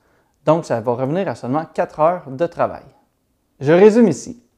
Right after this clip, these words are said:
En gros, si quelqu'un reçoit de l'argent au noir et qu'il va aussi payer au noir sans les taxes,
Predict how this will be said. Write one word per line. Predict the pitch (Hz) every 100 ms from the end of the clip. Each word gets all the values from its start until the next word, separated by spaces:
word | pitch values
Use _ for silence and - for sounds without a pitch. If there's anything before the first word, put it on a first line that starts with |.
| -
En | 202 214
gros, | 135 156 247
si | - 226
quelqu'un | 170 - 240 185
reçoit | 160 170 220 220
de | 147
l'argent | 127 117 127 120 147
au | 139
noir | 120 127 185 - _ -
et | 269
qu'il | 233
va | 147
aussi | 135 160 - 240
payer | 190 160 185
au | 160
noir | 143 151 151
sans | - 190
les | 151
taxes, | 110 127 160